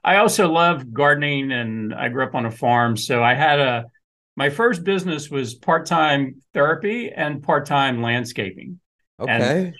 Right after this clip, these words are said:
Speaker 1: and so I had certain days I was in the office and certain days I was landscaping. And,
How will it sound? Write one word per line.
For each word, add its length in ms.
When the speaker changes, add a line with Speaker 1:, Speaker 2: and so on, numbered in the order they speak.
Speaker 1:
and 340
so 300
I 100
had 220
certain 320
days 320
I 60
was 160
in 100
the 120
office 440
and 120
certain 360
days 340
I 140
was 160
landscaping. 640
And, 240